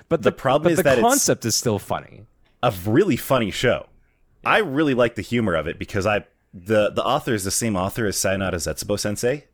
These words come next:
Speaker 2: which I just love.
Speaker 1: Yeah, you can also tell by the art style.
Speaker 2: And,
Speaker 1: That's
Speaker 2: uh,
Speaker 1: similar.
Speaker 2: the problem with his writing is it's always leaning so far into the jokes that you're always expecting something around the corner.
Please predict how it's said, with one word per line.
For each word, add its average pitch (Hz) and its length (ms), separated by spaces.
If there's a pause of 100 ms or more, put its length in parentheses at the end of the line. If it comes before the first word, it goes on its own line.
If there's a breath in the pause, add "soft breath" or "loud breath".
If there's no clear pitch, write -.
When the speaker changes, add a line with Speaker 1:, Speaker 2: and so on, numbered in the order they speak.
Speaker 2:
which 90 160
I 110 100
just 85 260 (440)
love. 92 380
Speaker 1:
Yeah, 131 440
you 151 160
can 190 120
also 185 220
tell 113 320
by 90 300
the 82 300
art 78 260
style. 76 640 (120)
Speaker 2:
And, 117 480
Speaker 1:
That's 101 300
Speaker 2:
uh, 92 60
Speaker 1:
similar. 82 540 (920)
Speaker 2:
the 123 160
problem 131 640
with 131 220
his 107 240
writing 104 360
is - 380 (720)
it's - 220
always 120 500
leaning 120 400
so 107 300
far 117 260
into 110 160
the 95 120
jokes 92 600 (380 soft breath)
that 104 260
you're 117 220
always 117 360
expecting 110 640
something 101 420
around 92 220
the 85 60
corner. 104 540